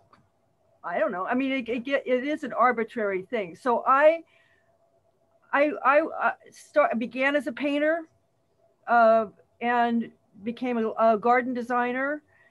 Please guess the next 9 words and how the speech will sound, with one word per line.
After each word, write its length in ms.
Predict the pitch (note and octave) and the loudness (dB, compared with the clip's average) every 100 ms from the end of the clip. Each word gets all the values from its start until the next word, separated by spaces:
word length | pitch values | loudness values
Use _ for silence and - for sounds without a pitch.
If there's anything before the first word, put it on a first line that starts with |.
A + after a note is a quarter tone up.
| _ _ _ _ _ | _ _ _ _ _
And 600 | A#3 A#3 A#3 A#3 A#3 G#3+ - _ | 0 2 2 2 -4 -8 -14 _
there's 200 | A3+ A3 | -4 -2
a 80 | A3 | -4
fold 360 | - C4+ C4+ G#3 | -2 0 0 2
back, 440 | A#3+ B3 C4 D4+ - - _ _ | 4 4 4 0 -12 -20 _ _
there's 220 | A3 G#3+ | -4 -4
a 40 | A#3 | -6
tying 520 | - B3+ A#3+ B3 A#3+ | -6 -2 0 0 0
up, 340 | A#3+ C#4+ - | 2 0 -4